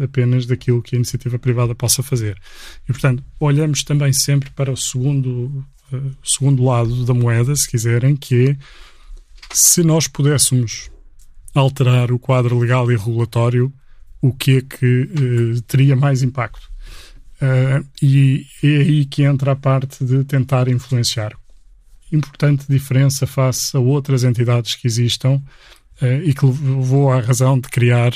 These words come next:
a Associação Business Roundtable Portugal. Eh, quando nós estamos a procurar influenciar, eh, o poder político, quer seja o governo, quer seja a Assembleia da República, ou entidades reguladoras ou outras,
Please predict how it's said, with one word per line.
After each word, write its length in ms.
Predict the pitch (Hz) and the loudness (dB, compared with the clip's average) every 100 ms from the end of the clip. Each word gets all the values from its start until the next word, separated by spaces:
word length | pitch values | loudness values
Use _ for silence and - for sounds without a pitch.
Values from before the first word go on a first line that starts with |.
| - | -2
a 80 | 131 | -2
Associação 420 | 110 120 - 120 | 0 0 0 0
Business 300 | 120 117 107 | 0 0 0
Roundtable 420 | 120 113 120 113 | 0 0 0 -2
Portugal. 480 | 104 - 120 110 98 - - - - - - - | -6 -6 -2 -2 -4 -10 -20 -20 -20 -20 -8 -2
Eh, 380 | 120 117 120 120 147 - - - - - | 2 2 2 0 -2 -10 -20 -20 -20 -2
quando 220 | 143 139 | 2 4
nós 200 | 143 139 | 4 2
estamos 300 | - 156 143 | 0 2 2
a 40 | |
procurar 600 | 139 139 139 135 135 135 | 2 0 0 0 2 2
influenciar, 920 | 131 123 - 131 123 - 127 123 120 110 - - | 0 0 0 0 2 2 2 2 0 -4 -8 -6
eh, 560 | 143 120 117 113 110 127 131 - - - - | -4 -2 -2 -2 -2 -4 -8 -16 -20 -20 -6
o 80 | 127 | -4
poder 300 | 117 120 123 | -2 0 0
político, 560 | 104 123 123 123 123 - | 0 0 0 0 -2 -4
quer 160 | - 120 | -4 -2
seja 240 | 120 120 | 0 0
o 40 | |
governo, 380 | 104 107 127 120 | 0 2 2 0
quer 160 | - 117 | -2 -2
seja 360 | - 113 107 113 113 | 0 -2 -2 -2 -4
a 40 | |
Assembleia 340 | 113 - 120 117 | -4 -4 -2 -2
da 80 | 110 | -2
República, 720 | 113 - 127 123 123 - 113 | -4 -2 -2 0 -4 -2 -2
ou 240 | 110 110 | -2 -2
entidades 440 | 117 120 117 110 | -2 -2 -2 -2
reguladoras 920 | 113 113 117 113 120 123 120 113 113 - | -4 -4 -2 0 0 2 0 -2 -6 -8
ou 100 | 135 | -6
outras, 560 | 117 131 139 123 135 | -4 -4 -4 -4 -4